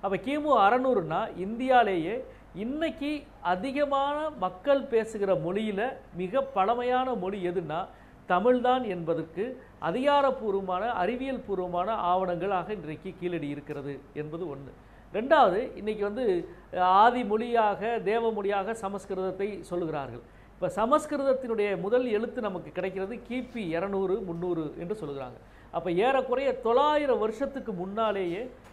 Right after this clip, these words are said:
எழுத்து வடிவத்தில் தமிழ் கிடைத்திருக்கிறது என்பது மிக மிக முக்கியமான ஒரு, அ, கண்டுபிடிப்பு. இது, எ, நான் முதலே குறிப்பிட்டதைப் போல தமிழக, அ, வரலாற்றையும் இந்திய வரலாற்றிலேயும் ஒரு புதிய மைல்கல்லாக, ஒரு புதிய திறப்பாக இருக்கிறது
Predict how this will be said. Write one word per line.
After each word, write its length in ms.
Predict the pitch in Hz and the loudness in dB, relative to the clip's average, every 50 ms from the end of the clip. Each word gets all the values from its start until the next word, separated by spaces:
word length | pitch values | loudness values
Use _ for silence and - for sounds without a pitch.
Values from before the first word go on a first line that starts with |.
| - - | -4 0
எழுத்து 400 | 180 226 285 330 330 - 330 277 | 2 2 2 2 0 -2 0 0
வடிவத்தில் 480 | 247 240 226 214 - 214 247 254 247 | 2 2 2 0 -2 -2 -6 -8 -4
தமிழ் 280 | - 180 180 208 240 233 | -2 -2 -2 -2 -4 -4
கிடைத்திருக்கிறது 840 | 233 190 190 196 214 - 220 180 170 180 175 175 160 170 175 160 - - - - - - | -4 -4 -4 -4 -4 -2 -4 -4 -4 -4 -4 -2 -2 -2 -4 -4 -6 -10 -16 -20 -16 -8
என்பது 580 | 147 165 175 190 190 180 151 147 185 233 247 - - - - - - | -4 -4 -2 -2 -2 -2 -2 -2 -2 -4 -6 -10 -14 -20 -20 -12 -10
மிக 240 | 175 196 226 285 | -8 -4 -2 -2
மிக 260 | 285 277 269 226 277 277 | -2 -2 -2 -4 -4 -4
முக்கியமான 680 | 254 220 165 - - 220 220 208 196 196 208 220 208 | -4 -6 -8 -10 -6 -4 -2 -2 -2 -2 -2 -2 -2
ஒரு, 140 | 180 165 156 | -2 0 0
அ, 220 | 147 156 156 151 | 0 0 0 -2
கண்டுபிடிப்பு. 680 | 151 151 160 160 170 196 170 160 160 160 - 185 233 285 269 - | -2 -4 -4 -4 -4 -4 -2 -4 -4 -4 -4 -4 -6 -6 -8 -10
இது, 500 | - 196 185 190 180 165 165 - 165 - - - - - - - | -8 -2 0 2 2 2 2 0 -2 -4 -6 -10 -18 -20 -10 -4
எ, 220 | 165 175 170 180 | -2 0 0 0
நான் 160 | 175 190 196 190 | 0 0 0 0
முதலே 260 | 202 214 233 240 240 | 2 2 2 4 2
குறிப்பிட்டதைப் 600 | 240 214 220 214 - 208 - 202 180 180 175 - | 2 0 -2 -4 -6 -8 -8 -6 -6 -6 -6 -4
போல 240 | 185 196 226 277 311 | -4 -2 -2 -2 -4
தமிழக, 800 | 302 - 202 202 220 240 247 233 233 220 202 180 165 151 - - - | -4 -4 -4 -2 0 0 0 0 0 0 0 0 0 -2 -4 -6 -4
அ, 240 | - 165 160 151 147 | -2 -2 0 -2 -2
வரலாற்றையும் 680 | 151 160 165 180 185 185 175 180 185 180 226 277 277 220 | -2 -2 2 4 4 4 4 2 -2 -6 -6 -6 -6 -8
இந்திய 380 | 180 190 214 208 240 247 220 | -8 -8 -8 -4 -2 0 0
வரலாற்றிலேயும் 640 | 185 185 175 170 170 170 170 - 156 156 170 226 269 277 - - - | 0 0 0 0 0 0 -2 -4 -6 -8 -8 -8 -10 -12 -16 -10 -8
ஒரு 240 | 160 175 156 160 160 - - | -6 -6 -4 -6 -8 -10 -8
புதிய 720 | 233 254 226 277 269 269 285 285 269 233 202 180 - - - - - - - - - | -8 -6 -6 -6 -6 -4 -2 -2 0 0 0 0 -2 -4 -8 -14 -20 -20 -16 -8 -2
மைல்கல்லாக, 840 | 196 202 220 226 - 214 208 196 180 175 165 156 156 196 240 233 | 0 0 0 0 0 -2 0 2 4 4 2 2 0 -2 -2 0
ஒரு 120 | 202 175 | 0 -2
புதிய 380 | 156 - 214 202 233 233 247 233 | -2 -6 -8 -8 -6 -4 -4 -4
திறப்பாக 540 | 233 - 202 208 233 - - 220 208 180 185 | -2 -2 -2 -2 -2 0 0 0 0 0 0
இருக்கிறது 580 | 175 151 147 - 160 160 151 147 160 147 - | -2 -4 -4 -6 -6 -6 -4 -4 -6 -6 -8